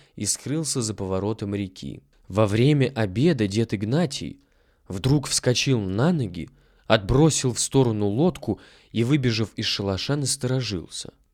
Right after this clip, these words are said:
"Федя, беда какая-то! Слышишь? Слышишь? На реке кто-то кричит!" Мальчуган выскочил из шалаша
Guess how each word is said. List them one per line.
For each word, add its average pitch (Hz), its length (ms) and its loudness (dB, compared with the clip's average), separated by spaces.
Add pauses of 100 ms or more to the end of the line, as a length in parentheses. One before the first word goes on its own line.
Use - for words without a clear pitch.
(140)
"Федя, 107 600 2 (300)
беда 110 640 -2
какая-то! 95 840 -6 (420)
Слышишь? - 720 -4 (400)
Слышишь? 135 560 0 (360)
На 110 120 -2
реке 147 360 2
кто-то 139 380 -2
кричит!" 151 600 -4 (440)
Мальчуган 120 720 -2 (180)
выскочил 113 720 0
из - 180 -6
шалаша 135 720 -2